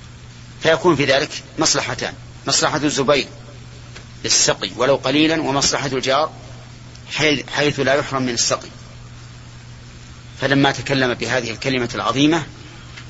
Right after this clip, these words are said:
احتفظ النبي صلى الله عليه وسلم للزبير بحقه كاملا، وأمره أن يسقي إلى الجدر ثم يرسله إلى جاره. ف-،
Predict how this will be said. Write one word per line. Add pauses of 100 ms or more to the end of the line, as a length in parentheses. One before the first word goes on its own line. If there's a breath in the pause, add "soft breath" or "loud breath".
(340)
احتفظ
النبي
صلى
الله
عليه
وسلم (120)
للزبير
بحقه
كاملا، (1800)
وأمره
أن
يسقي
إلى
الجدر (1300)
ثم
يرسله (760)
إلى
جاره. (2000)
ف-،